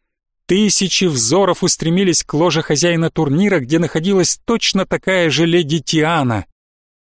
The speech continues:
Встав, баронесса Тайри Вертейн сняла с шеи сапфировый медальон, превратившись в одну из служанок леди Жюстин.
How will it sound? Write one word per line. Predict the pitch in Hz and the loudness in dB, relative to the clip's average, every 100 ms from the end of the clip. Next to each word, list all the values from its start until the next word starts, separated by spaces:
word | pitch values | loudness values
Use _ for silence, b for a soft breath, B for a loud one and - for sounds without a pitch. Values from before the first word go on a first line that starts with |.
| _ _ | _ _
Встав, | - - - 180 - - _ _ - | -4 -2 0 -2 -2 -12 _ _ -6
баронесса | 135 175 233 - 190 | 0 2 2 2 0
Тайри | - 180 170 | 0 2 2
Вертейн | 156 139 - 185 180 | 0 0 0 2 2
сняла | 151 156 156 175 | 0 0 0 0
с | |
шеи | - - 185 | 0 0 2
сапфировый | 151 - 147 - 175 160 151 | 2 0 -2 -2 0 2 2
медальон, | 147 143 147 202 196 | 0 0 0 2 0
превратившись | - 160 165 240 - 202 - | 0 0 0 0 0 0 0
в | 165 | 0
одну | 160 208 226 | 2 2 2
из | - | 2
служанок | - 190 214 185 214 170 151 | 0 0 0 0 0 0 0
леди | 160 175 156 | 0 0 0
Жюстин. | 131 170 - 165 123 | -2 -2 -2 -2 -2